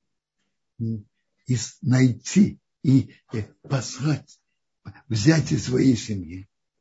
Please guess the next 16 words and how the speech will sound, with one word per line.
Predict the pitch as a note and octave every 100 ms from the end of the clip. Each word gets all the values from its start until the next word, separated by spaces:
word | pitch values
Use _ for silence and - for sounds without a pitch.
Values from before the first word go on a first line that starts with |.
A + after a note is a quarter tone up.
| _ _ _ _ _ _ _ - G#2+ - _ _ -
взять | G#2+ C#3 D3+ D3+
из | G#2
своей | C3 C#3+ B2
семьи. | - A2+ F2+ E2 B2+ _ _ _ _ _ _ _ _ _
Он | - B2+
же | A2+
не, | B2 A#2+ - _ _ _ _ _
он | D#3 D#3+
сам | - C#3+ C#3+ -
поехать | F3 A2+ G#2+ A#2 G2+
не | -
мог, | G#2+ A2 -
может | B2+ A#2+ A2+
быть, | G#2+
по | - -
старости. | - G#2+ G2+ G2+ - - G2+